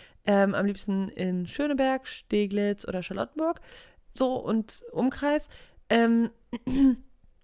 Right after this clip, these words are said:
dann mit mindestens fünf Zimmern unter fünftausend warm, ähm, mit mindestens hundertsiebzig Quadratmetern, würde ich jetzt mal sagen.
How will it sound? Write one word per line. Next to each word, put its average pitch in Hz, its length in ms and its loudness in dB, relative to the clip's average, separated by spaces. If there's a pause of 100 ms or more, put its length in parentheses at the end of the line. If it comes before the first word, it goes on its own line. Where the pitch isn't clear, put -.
(480)
dann 202 920 4
mit - 500 -2 (500)
mindestens 226 720 2
fünf - 1080 -6 (160)
Zimmern 226 920 -2 (720)
unter 254 440 4
fünftausend 208 880 -2
warm, 214 720 4 (920)
ähm, 180 720 -2
mit 180 180 -6
mindestens 202 460 0
hundertsiebzig 185 580 -6
Quadratmetern, 285 600 -2
würde 285 140 -4
ich - 80 -12
jetzt - 160 -12
mal 277 120 -2
sagen. 269 320 -4